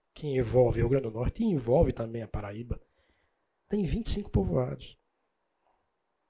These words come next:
E esses povoados são assim: você tem três casas, aí você,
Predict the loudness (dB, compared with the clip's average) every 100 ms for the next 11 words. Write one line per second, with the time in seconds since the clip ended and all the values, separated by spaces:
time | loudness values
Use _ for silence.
0 | _ _ _ 8 10 12 10 12 8 8
1 | 6 6 4 -4 _ -4 0 0 4 4
2 | 6 8 8 6 2 -8 -16 _ _ _
3 | _ _ _ _ _ 0 2 2 2 2